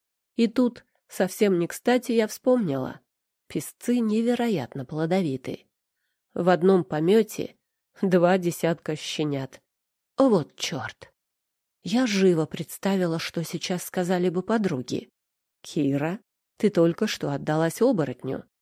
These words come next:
а все вспоминаешь энциклопедические данные». Наверное, любая другая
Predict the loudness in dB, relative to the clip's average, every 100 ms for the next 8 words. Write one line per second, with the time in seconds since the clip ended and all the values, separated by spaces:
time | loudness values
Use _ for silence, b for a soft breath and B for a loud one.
0 | _ _ _ -6 -6 2 2 2 2 2
1 | 4 4 2 0 -2 0 0 0 0 -2
2 | -2 -4 -2 0 2 0 -2 -2 -4 -6
3 | -8 _ _ _ _ _ _ _ 2 4
4 | 4 4 2 2 2 2 2 2 0 -2
5 | -4 0 0 0 -2